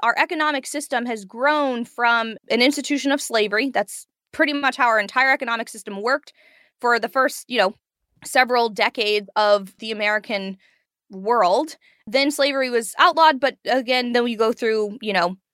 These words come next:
Reconstruction, eighteen sixty-five, that was really reworking the entire economic system of America,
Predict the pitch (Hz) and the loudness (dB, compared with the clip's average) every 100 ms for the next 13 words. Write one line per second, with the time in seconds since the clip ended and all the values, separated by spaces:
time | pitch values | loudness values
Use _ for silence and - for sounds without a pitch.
0 | _ _ _ _ 208 247 254 254 - 320 | _ _ _ _ -6 -2 0 -2 2 0
1 | - 277 254 247 - 247 254 269 - 262 | 2 0 2 0 -2 -4 -2 -2 -2 -8
2 | - 233 _ - 277 262 233 247 254 233 | -8 -12 _ -4 2 2 2 0 0 -2
3 | 240 302 294 226 269 285 233 262 285 247 | -2 -2 -2 -2 -2 -2 4 2 2 -6
4 | 226 226 - 240 226 233 240 220 214 - | -6 -6 0 0 0 -2 -2 -2 -2 -6
5 | 240 - 208 196 220 311 277 226 190 | -8 -4 -6 -4 -2 0 0 2 0